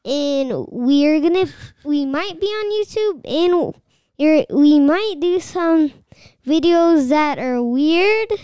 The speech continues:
Speaker 1: and cool.
Speaker 2: All right.
Speaker 1: Wait, I need to tell you something.
Speaker 2: <laughs> Okay. Do you want me to pause it? <laughs> Do you want me to pause it?
Speaker 1: Wait, we need to pause this podcast for sure.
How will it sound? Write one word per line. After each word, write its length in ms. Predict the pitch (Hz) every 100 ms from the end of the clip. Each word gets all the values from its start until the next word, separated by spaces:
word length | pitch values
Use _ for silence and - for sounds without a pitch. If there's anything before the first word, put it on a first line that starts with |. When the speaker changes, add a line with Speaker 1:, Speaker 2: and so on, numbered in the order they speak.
| - _ _ _ _ _ _ _ - _ _ _
Speaker 1:
and 360 | 277 302 294 -
cool. 560 | - 302 247 202 - - - _ - _ _ _ _ _ _ _ _ _ _ -
Speaker 2:
All 80 | 95
right. 640 | 92 98 123 104 87 69 _ _
Speaker 1:
Wait, 160 | 262 _ _ _ _ _ _
I 60 | 254
need 160 | 269
to 60 | 269 _ _
tell 100 | 180
you 120 | 123 240 _ _ _ _ _ _ _ _ - - - - 117
something. 200 | 87 120
Speaker 2:
<laughs> 0 |
Okay. 520 | - 123 117 - _ _ -
Do 80 | -
you 80 | 123
want 220 | 117 110
me 60 | 127
to 60 |
pause 420 | - 110 117 - -
it? 180 | 254 _ _ _ _ _ _ _
<laughs> 640 | _ _ _ _ _ 151 -
Do 160 | -
you 80 | 147
want 140 | 123 117
me 60 |
to 100 | 117
pause 320 | - 113 113 -
it? 120 | 320
Speaker 1:
Wait, 80 | 311
we 160 | 294
need 200 | 302 302
to 100 | 320
pause 360 | 269 294 285 262
this 220 | 277 262
podcast 720 | - 294 311 - - 285 285
for 140 | - 285
sure. 340 | - 302 294